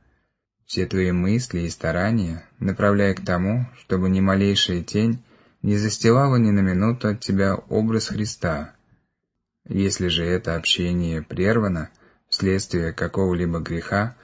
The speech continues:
ты должен тотчас восстановить его искренним признанием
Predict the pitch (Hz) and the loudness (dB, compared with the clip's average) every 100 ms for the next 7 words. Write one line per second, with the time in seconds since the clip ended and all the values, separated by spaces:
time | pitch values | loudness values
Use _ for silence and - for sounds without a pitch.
0 | - _ _ _ - 101 131 135 117 98 | -20 _ _ _ -4 2 4 4 2 2
1 | 117 127 - - 90 90 90 90 90 104 | 0 0 -4 -4 -4 -4 -2 0 2 0
2 | - 92 87 85 - - 101 - 92 90 | 0 -2 -2 -4 -6 -4 -2 0 0 0
3 | 85 80 87 80 85 104 117 92 80 | -2 -4 -6 -4 -2 0 0 0 -4